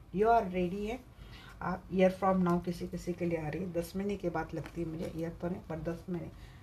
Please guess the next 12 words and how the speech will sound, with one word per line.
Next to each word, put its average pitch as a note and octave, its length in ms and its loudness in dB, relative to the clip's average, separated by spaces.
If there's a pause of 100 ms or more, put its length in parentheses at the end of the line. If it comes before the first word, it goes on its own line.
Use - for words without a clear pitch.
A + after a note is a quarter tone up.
(140)
कम E3+ 120 -2
से F3 160 -8
कम। F#3 200 -12 (560)
Compromise G#3+ 580 2
चीज़ें G3+ 280 0
हो F#3 240 4
जाएगी, F3+ 420 6
happiness F3 500 2
life E3+ 220 -2
में F3 80 2
आ E3 140 0
जाएगा E3 400 -4